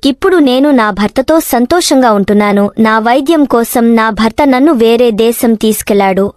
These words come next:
అక్కడ నాకు వైద్యం జరుగుతుంది. రోహిత్ నన్ను బాగా చూసుకునేవాడు. నాకు ఆపరేషన్ చేశారు. కొన్ని రోజుల తర్వాత నేను చిన్నగా నడవడం ప్రారంభించాను. ఇప్పుడు నేను అందరిలా నడవగలను. రోహిత్ ఈ సమయంలో నాకు చాలా సహాయం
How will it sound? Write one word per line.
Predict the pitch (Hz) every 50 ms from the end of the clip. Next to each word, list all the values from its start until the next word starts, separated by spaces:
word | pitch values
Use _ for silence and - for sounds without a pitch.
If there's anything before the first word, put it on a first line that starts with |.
| _ -
అక్కడ | 220 233 - - 320 294 294
నాకు | 269 240 220 214 208 - 220
వైద్యం | 185 208 202 208 226 208 262 262 254 226
జరుగుతుంది. | 208 202 190 185 190 190 - 196 202 202 233 254 262 - - - - - - -
రోహిత్ | 226 254 285 349 339 403 381 - 285
నన్ను | 254 240 254 254
బాగా | 220 185 208 208 214 214 254 247
చూసుకునేవాడు. | 240 - 226 214 - - - 214 202 196 196 208 214 208 196 202 220 220 - -
నాకు | 226 226 220 220 - - 285 - -
ఆపరేషన్ | 214 226 247 254 - 320 330 320 - - 277 240 214 220
చేశారు. | 208 202 - - 226 220 233 240 240 - _
కొన్ని | - 302 359 415 415
రోజుల | 311 277 262 269 254 285 277 262
తర్వాత | - 233 208 202 208 208 208 - 233
నేను | 220 220 233 254 294 320 349
చిన్నగా | 320 - - 247 240 254 254 269 277
నడవడం | 285 247 202 196 214 220 226 233 247 269
ప్రారంభించాను. | 262 - 233 208 202 202 196 190 185 196 175 170 - 202 190 180 180 160 156 _ _ _ _ _ _ _ _ _ _ -
ఇప్పుడు | 277 254 - - 403 359 403
నేను | 359 302 269 269 277 277 294 - -
అందరిలా | 220 214 233 285 294 294 294 277 277
నడవగలను. | 247 214 202 208 208 220 208 214 208 208 196 190 175 160 - _ _ _ _ _ _ _ _ _ - 233
రోహిత్ | 254 311 381 349 381 440 427 - 339
ఈ | 311
సమయంలో | 277 - - 226 226 240 254 254 247 233 226 233
నాకు | 233 226 220 220 214 - 240
చాలా | - - 240 233 240 262 330 359
సహాయం | - - - 226 214 220 214 208 202